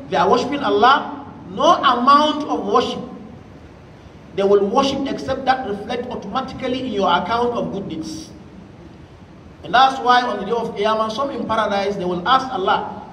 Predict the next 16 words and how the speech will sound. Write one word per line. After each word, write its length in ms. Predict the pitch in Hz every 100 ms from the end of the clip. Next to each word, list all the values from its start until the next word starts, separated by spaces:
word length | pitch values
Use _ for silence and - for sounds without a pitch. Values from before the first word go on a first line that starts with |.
| -
"Why 380 | 233 294 302 302
are 180 | 302 233
we 180 | 269 262
placed 360 | 262 254 247 -
in 160 | 190
this 120 | 247
position 440 | - 214 208 220 208
that 120 | 175
we 100 | 170
don't 180 | 185 196
deserve?" 280 | 170 185 - - - - - - - - - - - - - - - - - - - - - 165
And 260 | 175 170
angels 420 | 226 233 240 233 -
will 140 | 180
communicate 500 | 180 170 160 208 196
them 320 | 175 107 -